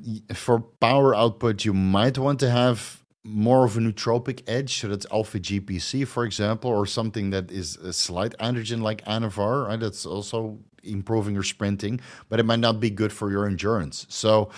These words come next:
uh, and again, if you're over on all the over-the-counter supplements and not per-, real performance-enhancing drugs that downregulate your H P T A, then Anavar is probably not a good idea, even though there's some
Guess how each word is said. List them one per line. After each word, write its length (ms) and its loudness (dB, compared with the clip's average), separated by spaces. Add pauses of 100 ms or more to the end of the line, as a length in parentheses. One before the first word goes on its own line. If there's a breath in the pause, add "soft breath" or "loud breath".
(400 loud breath)
uh, 320 2
and 100 0
again, 260 0
if 160 -6
you're 140 2
over 480 2
on 360 -4
all 180 4
the 160 2
over-the-counter 520 0
supplements 560 -2
and 120 -4
not 240 -2 (560)
per-, 180 -2
real 260 2
performance-enhancing 760 -4
drugs 260 -4
that 200 -8
downregulate 540 -2
your 100 -8
H 200 -8
P 80 -10
T 240 -6
A, 60 0
then 160 -4
Anavar 420 -4
is 80 -8
probably 260 -4
not 140 -6
a 40 -10
good 180 -6
idea, 300 -6
even 220 -6
though 160 2
there's 240 -2
some 220 -4